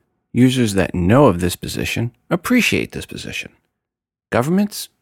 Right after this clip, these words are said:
not so much, especially if you happen to be the leader of the British government. Apparently, Prime Minister Cameron wants to ban services that encrypt messages like iMessage or FaceTime,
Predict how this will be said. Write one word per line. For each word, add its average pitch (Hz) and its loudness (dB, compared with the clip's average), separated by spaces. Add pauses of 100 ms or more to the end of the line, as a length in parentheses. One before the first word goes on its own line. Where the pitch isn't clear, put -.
(120)
not 254 2
so - -2
much, - -6 (400)
especially 165 2
if 135 -4
you 131 0
happen 127 0
to 113 -2
be 120 0
the 113 2
leader 98 2
of - -4
the 95 -4
British - -6
government. - -12 (520)
Apparently, 98 0
Prime 87 0
Minister 82 -2
Cameron 92 0
wants 101 2
to 139 0
ban 135 2
services 120 0
that 87 0
encrypt 82 -2
messages 76 -2
like 101 -2
iMessage 110 -4
or 117 0
FaceTime, - -6